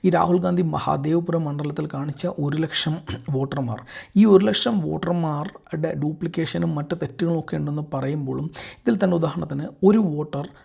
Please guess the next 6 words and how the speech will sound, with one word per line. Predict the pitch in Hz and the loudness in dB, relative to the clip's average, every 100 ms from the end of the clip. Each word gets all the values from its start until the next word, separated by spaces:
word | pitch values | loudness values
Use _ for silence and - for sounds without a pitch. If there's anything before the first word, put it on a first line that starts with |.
| _ _ _ - | _ _ _ -2
രണ്ടിടത്ത് | 156 170 185 170 165 | 2 4 2 2 0
രജിസ്റ്റർ | 151 - - 165 | -2 -4 -2 0
ചെയ്തേക്കുന്നതായി | 143 143 147 170 185 | 0 -4 -6 -6 -4
കാണിച്ചിരിക്കാം. | 127 139 - - - - _ - | -4 -6 -8 -8 -12 -14 _ -8
ആ | 135 208 | -6 -2
കാണിച്ചിരിക്കുന്ന | 135 143 151 - 165 165 165 | -2 -2 -4 -6 -6 -4 -2